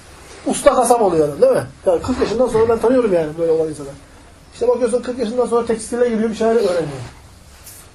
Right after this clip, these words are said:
Ama Kur'an-ı Kerim'e gelince, "Kaç yaşındasın?" diyorsun, "Elli yaşındayım." "Kaç seneden beri Kur'an biliyorsun?" "Otuz seneden beri." "Oku Fatiha'yı." Yok. Yani ezbere biliyor ama kab-, yani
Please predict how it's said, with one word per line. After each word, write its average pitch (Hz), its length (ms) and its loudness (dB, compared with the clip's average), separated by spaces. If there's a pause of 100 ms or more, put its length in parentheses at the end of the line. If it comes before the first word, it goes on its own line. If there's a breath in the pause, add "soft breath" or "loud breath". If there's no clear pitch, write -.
(800)
Ama 220 240 2 (100)
Kur'an-ı 240 360 2
Kerim'e 208 300 2
gelince, 214 400 2 (140)
"Kaç 269 240 0
yaşındasın?" 196 380 -2
diyorsun, 196 280 -4 (180)
"Elli 226 240 4
yaşındayım." 156 320 -2
"Kaç 285 180 2
seneden 247 300 2
beri 233 120 4
Kur'an 226 260 0
biliyorsun?" 214 300 -2 (280 loud breath)
"Otuz 233 260 -2
seneden 175 300 0
beri." 147 100 -8 (340 loud breath)
"Oku 247 200 0
Fatiha'yı." 202 540 2 (1400)
Yok. 196 200 2 (580)
Yani 175 140 -6
ezbere 202 320 2
biliyor 285 160 2
ama 277 200 2 (540)
kab-, 220 500 -2
yani 202 120 0